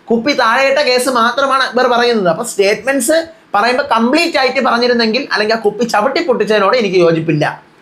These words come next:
അതുകൊണ്ട് നോമിനേറ്റ് ചെയ്തു എന്ന് പറയായിരുന്നു. ഇത് കുപ്പി താഴെ തള്ളിയിട്ട് ടാസ്ക് തൊലച്ചു, അങ്ങനെ കുപ്പി മൊത്തം തട്ടിക്കളഞ്ഞു, ആങ്കറിൽ തട്ടിക്കളഞ്ഞു എന്ന് പറഞ്ഞ് ഈ തട്ടിക്കളഞ്ഞപ്പോൾ അടിച്ചത് അക്ബറാണ്.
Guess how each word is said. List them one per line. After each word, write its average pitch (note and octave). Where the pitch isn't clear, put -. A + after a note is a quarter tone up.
അതുകൊണ്ട് C4
നോമിനേറ്റ് A3
ചെയ്തു G3
എന്ന് F#3
പറയായിരുന്നു. D3
ഇത് A#3
കുപ്പി A3
താഴെ B3+
തള്ളിയിട്ട് F#3+
ടാസ്ക് F3
തൊലച്ചു, C#3
അങ്ങനെ A#3+
കുപ്പി A3
മൊത്തം B3
തട്ടിക്കളഞ്ഞു, G#3
ആങ്കറിൽ G#3
തട്ടിക്കളഞ്ഞു A#3
എന്ന് A#3+
പറഞ്ഞ് A3+
ഈ C4
തട്ടിക്കളഞ്ഞപ്പോൾ G#3
അടിച്ചത് A#3
അക്ബറാണ്. C#4+